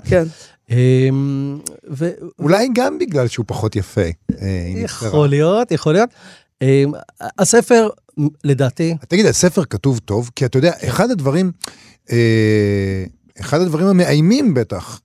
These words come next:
Speaker 3: להיות, אה, לצד מישהו שכתב ספר כמו זיכרון דברים, זה להתחיל
Speaker 1: זה
Speaker 3: לכתוב,
Speaker 1: לכתוב.
Speaker 3: לכתוב בעצמך,
Speaker 1: כן,
Speaker 3: לכתוב
Speaker 1: אבל זה
Speaker 3: בעצמך, לקחת את ה-
Speaker 1: ביוגרפיה,
Speaker 2: אין, אין כאן, אין
Speaker 1: זה
Speaker 2: כאן, אה,
Speaker 1: אוטוביוגרפיה.
Speaker 2: אין כאן יומרה לכתוב פרוזה באיזה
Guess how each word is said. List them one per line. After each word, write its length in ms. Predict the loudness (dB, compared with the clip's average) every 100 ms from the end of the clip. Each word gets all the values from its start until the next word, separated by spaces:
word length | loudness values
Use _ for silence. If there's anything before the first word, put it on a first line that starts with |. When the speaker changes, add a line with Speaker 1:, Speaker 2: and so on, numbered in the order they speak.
| -16
Speaker 3:
להיות, 520 | -10 -2 0 0 -2 -4
אה, 160 | -2 -4
לצד 340 | -4 -2 0
מישהו 260 | -2 -2 -6
שכתב 480 | -6 -6 -2 -2 -2
ספר 480 | -4 -4 -4 -6 -8
כמו 360 | -4 0 2 0 -6 _ _
זיכרון 280 | -8 -2 -2
דברים, 400 | -2 -4 -4 -6 -10 _ _
זה 280 | -12 -6 -4 -6 -10
להתחיל 280 | -14 -8 -8
Speaker 1:
זה 40 | -2
Speaker 3:
לכתוב, 140 | 0 0
Speaker 1:
לכתוב. 340 | -2 -4 -6 -6
Speaker 3:
לכתוב 420 | -4 2 2 4
בעצמך, 420 | 0 -2 -4 0 0
Speaker 1:
כן, 60 | 0
Speaker 3:
לכתוב 240 | 0 2
Speaker 1:
אבל 140 | 2 0
זה 160 | 0
Speaker 3:
בעצמך, 340 | 2 2 0 -2
לקחת 380 | 0 0 -2 -4
את 120 | -4
ה- 120 | -2
Speaker 1:
ביוגרפיה, 320 | 0 2 4
Speaker 2:
אין, 80 | 2
אין 60 | 2
כאן, 280 | 2 0 0
אין 180 | 0 2
Speaker 1:
זה 60 |
Speaker 2:
כאן, 120 | 2 2
אה, 60 | 2
Speaker 1:
אוטוביוגרפיה. 500 | 2 2 2 0 0
Speaker 2:
אין 140 | 0
כאן 180 | 2 2
יומרה 640 | 2 2 2 0 0 -4 -6
לכתוב 400 | -8 -6 -6 -4
פרוזה 460 | -2 0 0 0 -4
באיזה 280 | -6 -6